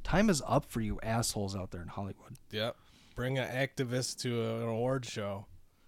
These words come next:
Speaker 1: So, yeah, there was the big blackout where everyone was wearing black except for a few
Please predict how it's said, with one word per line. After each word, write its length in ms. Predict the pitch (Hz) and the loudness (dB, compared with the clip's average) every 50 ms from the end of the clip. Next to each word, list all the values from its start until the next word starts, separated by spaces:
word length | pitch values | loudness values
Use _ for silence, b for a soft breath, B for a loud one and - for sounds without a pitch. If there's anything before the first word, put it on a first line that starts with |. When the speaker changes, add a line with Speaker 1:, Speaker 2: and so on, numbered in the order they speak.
| - - - | -20 -18 -8
Speaker 1:
So, 200 | - - - 127 | -6 0 2 6
yeah, 180 | 120 113 113 107 | 6 8 8 8
there 160 | 107 113 113 | 8 8 6
was 140 | 117 110 104 | 6 6 4
the 80 | 117 | 4
big 340 | 110 117 120 120 117 107 - - - - - - | 6 8 8 8 8 6 2 -4 -14 -18 -16 -4
blackout 720 | 120 117 113 113 117 113 - 113 110 107 107 101 - - - - | 0 4 6 6 6 6 6 6 8 8 8 6 2 -4 -8 -6
where 180 | - 117 110 107 | -4 -2 0 2
everyone 320 | 113 110 117 113 107 107 110 | 2 4 4 4 4 4 4
was 100 | 107 107 | 2 2
wearing 220 | 110 107 107 107 | 2 2 2 2
black 420 | 104 110 113 110 107 107 104 - - | 4 4 6 6 6 6 4 2 -2
except 280 | - - - - 113 - | -8 -8 -6 -6 -4 -4
for 140 | - 110 101 | -2 -4 -4
a 40 | |
few 420 | - - - 123 113 110 104 101 | -2 0 2 4 6 6 6 4